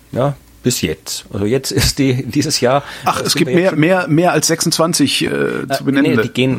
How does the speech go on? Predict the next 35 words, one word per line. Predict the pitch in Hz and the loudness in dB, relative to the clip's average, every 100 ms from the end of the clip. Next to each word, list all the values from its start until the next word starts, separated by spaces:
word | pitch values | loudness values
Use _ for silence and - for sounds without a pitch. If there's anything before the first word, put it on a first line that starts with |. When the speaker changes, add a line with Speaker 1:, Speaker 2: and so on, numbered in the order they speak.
| 110 | -4
Speaker 2:
Also | 107 71 - | -10 -12 -12
Speaker 1:
es | - - | -6 -4
sind, | 123 143 | -2 0
glaub | 135 | 0
ich, | 117 | 0
nur, | 123 123 | 2 0
ich, | 113 | 0
sie | - | -2
lassen, | 107 113 123 | -2 0 -2
glaub | 120 117 | 0 0
ich, | 113 - | 0 -4
äh, | 110 | 0
ein | 104 104 - 104 101 110 104 | 2 0 -4 -10 -10 -16 -6
paar | - | -6
Buchstaben | - 127 - - 107 | -6 -8 -4 -2 -2
aus. | - 104 135 | 0 -2 0
Also | 101 | -2
es | 107 | -2
geht | - 113 | -2 -4
nur | 113 | -4
von | - 117 | -6 -4
A | 98 104 | -2 -2
bis | 107 - 95 | -2 -4 -2
W, | 95 123 | -2 -2
wahrscheinlich | 107 110 101 | -2 -4 -4
mit | 110 | -8
X, | 123 - | -10 -8
Y | 117 - 117 | -8 -4 -4
und | 104 | -2
Z | 110 - | -4 -4
findest | - 131 - | -8 -8 -4
du | |
nicht | 113 - | -6 -6
so | |
viel. | 95 131 | -2 -2